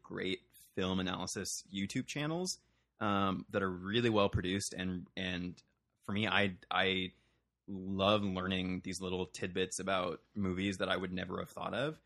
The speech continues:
Um, one that I know I sent you guys the link to is a guy, uh, called Ryan Hollinger. I've been watching him pretty religious, religiously for about six months. His channel's been around for a little while, and he does,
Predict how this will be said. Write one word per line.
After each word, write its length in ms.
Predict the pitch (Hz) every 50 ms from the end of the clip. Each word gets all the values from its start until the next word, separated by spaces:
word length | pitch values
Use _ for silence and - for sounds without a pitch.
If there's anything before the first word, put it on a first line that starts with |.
| _ _ _ _ _ -
Um, 440 | 101 98 95 95 95 92 92 92 92
one 140 | 98 101 101
that 80 | 101
I 60 | 101
know 80 | 98 98
I 60 | 95
sent 300 | 95 - 101 95 92 -
you 100 | 104 101
guys 180 | 104 101 98 90
the 80 | 98
link 200 | 95 95 95 92 -
to 280 | - 104 98 95 95 87 -
is 280 | 87 95 98 92 92
a 60 | 95
guy, 360 | 95 92 92 92 92 92 95 -
uh, 320 | - 95 92 90 92 87 85 - -
called 200 | - - 98 95
Ryan 300 | 95 92 90 92 92 95
Hollinger. 540 | 95 - 92 95 101 120 127 147 170 185 190 - _ _ _ _ _ -
I've 100 | 101 98
been 80 | 101 101
watching 240 | 101 101 104 104 -
him 400 | 98 98 98 95 92 92 92 -
pretty 180 | - 127 131 127
religious, 420 | 113 104 95 95 95 107 107 101 - _ -
religiously 760 | 95 104 104 104 110 117 113 - - 123 120 123 120 117 - - - -
for 420 | - 110 101 98 95 95 95 - -
about 240 | - - 98 101 - -
six 420 | - - - - - 110 - -
months. 380 | - 92 92 101 123 131 - -
His 240 | - 104 95 - -
channel's 240 | - - 98 98 95
been 80 | 101 98
around 200 | 95 95 95 92
for 80 | - 95
a 40 |
little 160 | 92 90 95 95
while, 340 | 98 98 101 101 107 101 - _ _ _ _ _
and 340 | - 98 98 95 98 95 95 90
he 280 | - - 101 98 101
does, 520 | 98 101 95 95 95 92 92 92 - -